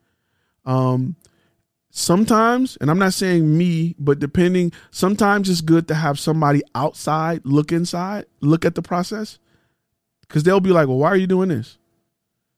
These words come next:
Why you gotta do that?" I usually run them through my family, right? Have my family say, "Okay, approach me like you want a video."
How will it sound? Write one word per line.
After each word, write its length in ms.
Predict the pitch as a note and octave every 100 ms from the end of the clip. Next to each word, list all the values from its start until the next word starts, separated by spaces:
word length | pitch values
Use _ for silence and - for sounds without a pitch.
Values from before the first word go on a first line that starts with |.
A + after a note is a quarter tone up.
| _ -
Why 140 | D3
you 60 | F#3+
gotta 180 | F3+ F3+
do 140 | F#3
that?" 200 | E3+ - _ _ _ -
I 80 |
usually 340 | E3 G#3 G#3+ G#3
run 260 | E3+ F3+
them 140 | F3+ F3
through 160 | E3+
my 160 | D#3 C#3+
family, 540 | - D3 C#3+ A2+ B2 - _ _ _
right? 200 | - B2+
Have 240 | C3+ D3+ D#3+
my 160 | D#3+
family 440 | D#3 D#3+ D#3 D#3 C#3
say, 180 | - C3+
"Okay, 400 | D#3 C3+ A#2+ A#2 _ _ _ _ _ _ _ _ _ _ _ -
approach 340 | C#3+ F#3 F#3+ G3
me 100 | F#3+
like 220 | F3 D#3
you 80 | D#3+
want 180 | D3
a 40 | C#3
video." 360 | C3 G#2 A2+